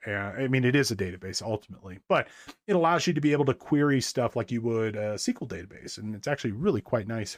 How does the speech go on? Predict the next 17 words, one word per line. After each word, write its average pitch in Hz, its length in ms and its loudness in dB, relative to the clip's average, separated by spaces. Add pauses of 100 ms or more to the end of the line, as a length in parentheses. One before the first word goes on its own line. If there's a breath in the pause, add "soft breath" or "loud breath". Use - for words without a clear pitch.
(160)
from 101 340 -10
a 92 200 -12
reporting, 92 600 -14 (500)
uh, 85 120 -16
perspective. 190 540 -4 (240)
So, 107 480 -2
um, 107 480 0 (160)
when 123 160 2
you 127 100 4
go 151 260 4
to - 260 0
access 139 560 0
or 117 180 -4
authorize 120 520 0
those 104 140 -6
different 107 260 -6
applications, 98 600 -8